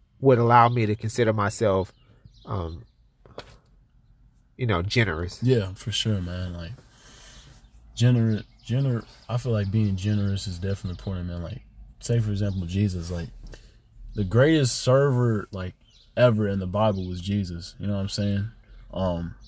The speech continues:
Speaker 2: he didn't come to be served. Well, of course we have to serve him. Like, that's not what I'm saying, but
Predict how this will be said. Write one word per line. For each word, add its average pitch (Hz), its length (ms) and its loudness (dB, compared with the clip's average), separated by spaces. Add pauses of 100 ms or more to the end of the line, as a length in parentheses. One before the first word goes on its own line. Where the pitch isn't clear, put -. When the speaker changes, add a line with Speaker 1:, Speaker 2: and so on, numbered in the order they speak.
(140)
Speaker 2:
he 113 120 2
didn't 120 200 2
come 117 260 2
to 92 180 -2 (240)
be 110 240 2
served. 123 560 0 (640)
Well, 113 100 4
of 107 80 0
course 143 240 4
we 117 80 4
have 104 140 4
to - 80 -10
serve 92 260 -4
him. 85 240 -10 (280)
Like, 87 180 -6
that's 104 180 -2
not 98 140 -2
what 92 60 -4
I'm 90 100 -6
saying, 95 240 -4
but 87 200 -8